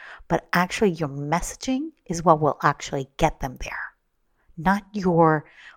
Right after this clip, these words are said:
funnels and not your sales page.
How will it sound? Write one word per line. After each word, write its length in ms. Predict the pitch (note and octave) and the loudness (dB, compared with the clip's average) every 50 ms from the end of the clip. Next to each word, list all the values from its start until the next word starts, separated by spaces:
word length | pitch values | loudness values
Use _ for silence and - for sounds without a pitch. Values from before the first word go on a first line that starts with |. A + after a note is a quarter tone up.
| _ _ - _ _ _ | _ _ -20 _ _ _
funnels 580 | - G3+ F3 D#3+ D#3 D3+ D3+ D3+ D3+ D3+ D3 - | 2 2 2 2 2 0 0 0 -2 -4 -4 -6
and 120 | D3+ D3+ | -6 -4
not 260 | D#3 D#3+ D#3+ - F#3+ G#3 | -4 -4 -4 -2 -2 0
your 100 | A#3 A3+ | 0 0
sales 440 | - - - - F#3 F3+ E3 - | -2 -2 -2 0 0 0 0 -4
page. 560 | - - E3 D#3+ D3+ D3+ D#3 D3+ D3+ - - | -4 -2 0 0 2 0 -2 -4 -4 -8 -14